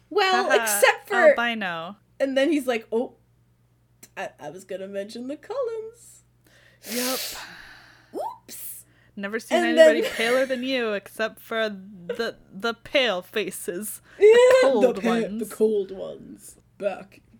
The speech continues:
Speaker 1: in the dark days.
Speaker 2: And the chapter literally fucking ends with just like, "So, are we gonna ride?" And then it's like, boom, end of chapter because nothing
Speaker 1: <sighs>
Speaker 2: happens. But
Speaker 1: Yeah, it's, it's, blah.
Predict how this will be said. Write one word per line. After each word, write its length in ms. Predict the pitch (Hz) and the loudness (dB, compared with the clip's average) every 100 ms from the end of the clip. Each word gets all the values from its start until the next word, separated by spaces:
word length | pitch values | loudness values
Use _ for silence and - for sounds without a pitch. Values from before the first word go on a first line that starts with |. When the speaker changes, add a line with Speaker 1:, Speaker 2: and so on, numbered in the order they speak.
| - | -20
Speaker 1:
in 180 | 185 | -20
the 60 | 185 | -18
dark 440 | 180 - - 190 _ | -18 -16 -16 -20 _
days. 220 | - - 233 | -20 -14 -10
Speaker 2:
And 280 | 254 269 277 | -8 -6 -8
the 60 | |
chapter 460 | 294 - 233 262 247 | -6 -4 -4 -4 -8
literally 320 | 214 233 233 | -6 -4 -6
fucking 320 | - 220 202 | -6 -6 -4
ends 240 | 196 196 180 | -6 -6 -10
with 120 | 180 | -12
just 220 | 185 180 | -12 -6
like, 160 | 190 185 | -8 -6
"So, 240 | - 269 | -4 -2
are 80 | 208 | -2
we 100 | 190 | -4
gonna 220 | 208 196 | -4 -4
ride?" 380 | 170 170 208 226 | -2 0 0 -2
And 100 | 185 | -6
then 80 | 180 | -10
it's 140 | - | -8
like, 200 | 180 - | -10 -2
boom, 280 | 262 254 240 | 0 0 -2
end 160 | 202 | -8
of 80 | 214 | -10
chapter 480 | - 220 208 185 175 | -6 -4 -4 -8 -10
because 440 | 180 180 170 165 | -12 -10 -12 -12
nothing 440 | 180 180 196 190 180 | -12 -10 -10 -12 -14
Speaker 1:
<sighs> 120 | - | -10
Speaker 2:
happens. 600 | 185 262 156 147 151 214 - _ _ _ | -8 -6 -8 -12 -16 -20 -20 _ _ _
But 260 | 147 143 - _ | -14 -14 -16 _
Speaker 1:
Yeah, 400 | 220 208 151 160 - | -10 -8 -6 -10 -6
it's, 280 | 262 311 - | -2 -2 -4
it's, 460 | 277 359 - - - | -6 -6 -8 -16 -12
blah. 420 | 277 269 269 214 | -10 -6 -4 -6